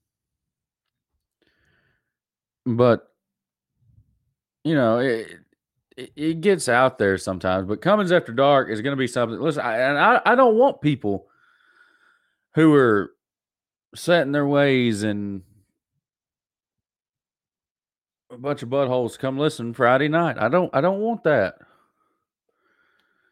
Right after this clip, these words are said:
Because this is almost like our secret show. This is after, this is eleven o'clock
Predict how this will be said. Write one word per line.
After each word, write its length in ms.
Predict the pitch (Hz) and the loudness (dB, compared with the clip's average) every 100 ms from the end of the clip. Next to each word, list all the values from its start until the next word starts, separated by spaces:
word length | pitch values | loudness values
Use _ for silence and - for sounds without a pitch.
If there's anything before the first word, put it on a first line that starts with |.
| _ _ - | _ _ -12
Because 260 | - 147 | -4 -2
this 200 | 151 147 | -2 -6
is 100 | 143 | 0
almost 320 | 165 170 165 | 2 4 2
like 200 | 165 160 | 2 2
our 120 | 180 160 | 2 2
secret 420 | - 170 135 110 | 2 0 2 -4
show. 440 | - 110 92 85 _ _ _ _ _ _ _ _ _ _ _ _ _ _ _ _ _ | 0 2 2 -2 _ _ _ _ _ _ _ _ _ _ _ _ _ _ _ _ _
This 100 | - | -16
is 120 | 95 107 | -8 -2
after, 460 | 156 156 139 120 | -2 -2 -2 -2
this 200 | - 117 | -2 -6
is 120 | 101 | -6
eleven 320 | 95 151 214 220 | -2 0 2 0
o'clock 560 | - 180 156 143 139 | 0 2 4 2 -2